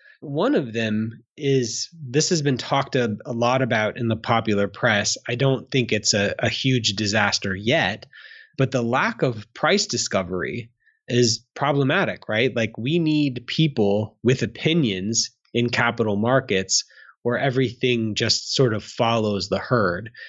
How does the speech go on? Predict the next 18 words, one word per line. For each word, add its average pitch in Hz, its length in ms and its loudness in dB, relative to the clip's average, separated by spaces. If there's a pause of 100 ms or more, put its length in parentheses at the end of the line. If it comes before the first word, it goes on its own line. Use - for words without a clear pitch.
(240)
And 120 160 0
so 123 260 2
in, 139 200 0
in 135 200 -2
a 117 80 0
very 143 380 2
real 117 280 0
sense, 107 680 0 (460)
active 127 380 -2
managers 110 560 2
do 107 240 4
a 95 60 0
service 120 800 0 (260)
to 101 520 0
sort 123 200 0
of 107 160 -2
tidy 120 480 2
up 110 240 -2